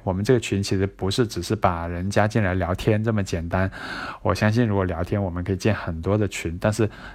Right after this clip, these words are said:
接下来我们会有更好的给大家聊天的工具和渠道。而这个群呢，我们是希望能够为我们接下来的工具呢，去找一些前期的种子用户，我们希望他们是善于分享的，他们又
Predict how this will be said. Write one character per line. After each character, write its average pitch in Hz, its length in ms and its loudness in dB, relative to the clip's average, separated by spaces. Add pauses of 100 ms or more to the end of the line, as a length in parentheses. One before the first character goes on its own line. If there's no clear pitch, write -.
接 127 180 8
下 123 180 6
来 98 100 6
我 90 100 0
们 90 140 -4
会 120 180 0
有 90 100 0
更 120 180 0
好 87 240 -2
的 85 160 -4
给 90 180 -4
大 98 120 2
家 95 120 0
聊 98 200 0 (120)
天 113 200 2
的 101 120 0
工 110 240 0
具 113 180 2
和 - 120 -4
渠 92 200 -4
道。 101 140 6
而 95 180 -2
这 151 180 2
个 135 80 2
群 92 220 -4
呢， 98 160 0 (400)
我 98 100 -8
们 92 140 -2
是 110 120 2
希 110 160 0
望 107 200 4
能 92 140 -6
够 101 260 2 (340)
为 131 180 6
我 98 100 0
们 87 140 -2
接 104 140 0
下 113 140 4
来 104 60 4
的 92 120 0
工 104 200 -2
具 107 180 2
呢， 90 120 -2
去 104 160 -2
找 85 320 0
一 95 100 2
些 110 340 2 (320)
前 101 300 -2
期 123 220 0
的 113 120 4
种 87 280 -2
子 104 140 0
用 117 180 2
户， 104 260 2 (140)
我 90 80 -6
们 87 160 -4
希 113 160 0
望 110 180 4
他 117 140 -2
们 110 140 0
是 104 260 0 (480)
善 120 300 6
于 110 80 4
分 113 240 2
享 82 260 -2
的， 82 100 -8
他 - 140 -4
们 101 160 0
又 104 260 2